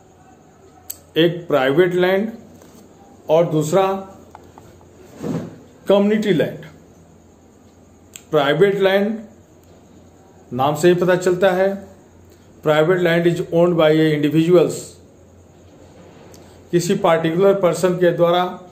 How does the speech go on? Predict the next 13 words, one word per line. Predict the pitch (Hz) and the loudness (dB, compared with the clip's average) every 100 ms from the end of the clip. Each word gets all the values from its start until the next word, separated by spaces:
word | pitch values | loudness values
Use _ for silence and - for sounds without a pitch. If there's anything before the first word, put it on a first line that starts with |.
| - - _ - - - 143 | -20 -20 _ -20 -20 -8 -2
particular | 151 156 160 180 196 196 - - - - - 135 | 0 0 0 2 2 2 -4 -18 -20 -20 -20 -6
group | 143 202 185 | 0 2 2
of | 180 185 | 0 0
person | 170 196 190 | 0 0 0
के | 170 175 | 2 2
द्वारा | 170 180 185 202 - - - _ - _ 139 | 2 0 -2 -4 -10 -20 -20 _ -20 _ 0
जो | 165 | 2
land | 147 156 180 180 - | 4 2 2 -2 0
use | 160 180 - | 2 2 2
किया | 180 156 | 2 2
जाता | 151 147 170 170 | 2 0 -2 0
है, | 175 185 - - - - - _ _ _ - - _ _ 139 | -2 -4 -12 -20 -20 -20 -20 _ _ _ -20 -20 _ _ 0
वह | 165 | 2